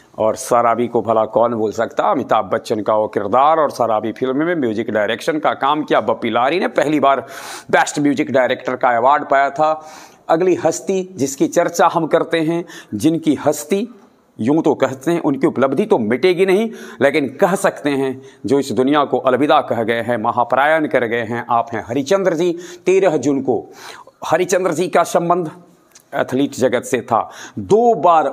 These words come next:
ओलंपिक में हिस्सा लिया और एशियाड में दो स्वर्ण पदक प्राप्त किया आपने। हेमानंद बिस्वाल राजनीतिज्ञ थे, राजनीति से इनका रिश्ता था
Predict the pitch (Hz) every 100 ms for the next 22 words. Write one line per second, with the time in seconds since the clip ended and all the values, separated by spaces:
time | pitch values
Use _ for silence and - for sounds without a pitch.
0 | 151 151 156 151 135 131 120 135 156 147
1 | 151 147 - 117 120 - 131 - 127 127
2 | 123 123 110 95 135 127 - 135 120 120
3 | - 117 - - 113 107 - 113 107 101
4 | 95 98 90 80 _ - - - - _
5 | _ _ _ - 190 202 208 214 208 202
6 | - 202 190 202 196 - - - - _
7 | _ _ _ _ 143 147 139 160 175 135
8 | 135 131 - 92 - - _ _ - 139
9 | 139 143 160 156 - 160 147 143 139 151
10 | 131 135 135 165 156 160 160 156